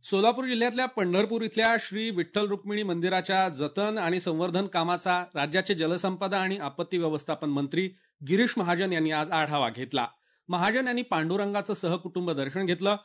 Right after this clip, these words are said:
यावेळी मंदिर समितीच्या वतीनं महाजन यांचा शाल आणि श्री विठ्ठल रुक्मिणीची मूर्ती देऊन सत्कार करण्यात आला. पुरातत्व विभाग आणि संबंधित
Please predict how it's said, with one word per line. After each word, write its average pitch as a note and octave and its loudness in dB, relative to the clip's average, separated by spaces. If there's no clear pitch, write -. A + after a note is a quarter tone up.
यावेळी G3+ 2
मंदिर F#3+ 0
समितीच्या G3 -4
वतीनं F3 -2
महाजन E3 0
यांचा D#3+ 0
शाल D#3+ 0
आणि E3 -2
श्री D3+ -8
विठ्ठल D3 -4
रुक्मिणीची F3+ -4
मूर्ती C#3+ -6
देऊन C#3+ 0
सत्कार G3 0
करण्यात D3+ -2
आला. C3 0
पुरातत्व A#3+ 4
विभाग G3 2
आणि F3+ -2
संबंधित F3+ -2